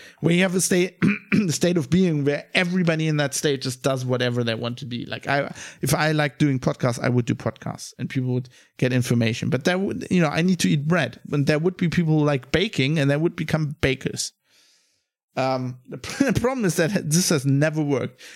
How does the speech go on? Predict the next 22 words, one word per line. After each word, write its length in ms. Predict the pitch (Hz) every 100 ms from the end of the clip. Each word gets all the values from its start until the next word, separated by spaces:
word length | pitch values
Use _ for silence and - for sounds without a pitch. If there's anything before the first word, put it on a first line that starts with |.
| -
And 120 | 156
I 60 | 160
think 200 | 190 190
my 180 | 165 202
pro-, 260 | 208 -
I, 260 | - - - -
I 100 | 175
think 360 | - 196 180 -
a 40 |
big 300 | 127 160 170
reason 360 | 170 165 151 156
is 160 | 165
the 120 | - 156
dictatorship 680 | 143 - 127 151 139 160
of 120 | 151 -
the 80 | 170
proletariat, 720 | 185 180 180 202 151 120 -
because 280 | 135 151 190
it 140 | 170
is 180 | 214 233
a 80 | 175
dictatorship. 800 | 160 - 185 214 139 - -